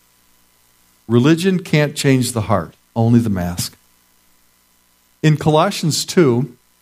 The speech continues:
Paul explains that the empty religious traditions cannot help us grow in Christ, where he writes,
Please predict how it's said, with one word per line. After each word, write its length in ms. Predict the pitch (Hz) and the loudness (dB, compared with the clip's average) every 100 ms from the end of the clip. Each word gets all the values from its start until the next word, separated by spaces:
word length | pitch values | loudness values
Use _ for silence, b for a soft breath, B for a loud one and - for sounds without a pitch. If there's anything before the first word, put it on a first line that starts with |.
| _ _ _ _ _ _ _ _ _ _ _ | _ _ _ _ _ _ _ _ _ _ _
Paul 200 | - 160 | -2 0
explains 600 | 180 - - 147 147 147 | 0 -4 -2 0 0 -4
that 180 | 143 127 | -2 -2
the 160 | 135 135 | -2 -2
empty 340 | 170 170 190 | -2 -2 -4
religious 560 | 165 131 131 160 156 156 | 0 0 2 2 0 -4
traditions 600 | - 131 139 - 110 - | -2 0 0 0 -2 -4
cannot 480 | - 120 131 156 151 | 0 2 4 2 0
help 300 | 143 147 110 | 0 0 -4
us 140 | 104 | -8
grow 280 | - 107 107 | -2 0 0
in 100 | 110 | -2
Christ, 540 | - 156 - - - _ _ _ _ _ _ _ _ | -2 -2 -2 -10 -16 _ _ _ _ _ _ _ _
where 140 | 117 110 | 0 4
he 100 | 110 | 4
writes, 500 | 107 107 - - | 4 2 0 -6